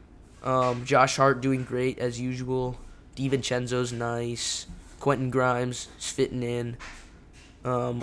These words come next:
R J Barrett, so, he's good. Um, yeah, the team's complete. It's just, can they make enough threes? That's the only question mark with them in the playoffs. Can they make enough threes to win the game? 'Cause their defense, it is a wear-you-out kind of game.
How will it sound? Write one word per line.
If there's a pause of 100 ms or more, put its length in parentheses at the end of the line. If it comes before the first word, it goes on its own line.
R
J
Barrett, (260)
so, (120)
he's
good. (760)
Um, (1040)
yeah,
the
team's
complete.
It's
just,
can
they
make
enough
threes?
That's
the
only
question
mark
with
them (400)
in
the
playoffs.
Can
they
make
enough
threes
to
win
the
game?
'Cause
their
defense,
it
is
a
wear-you-out
kind
of
game.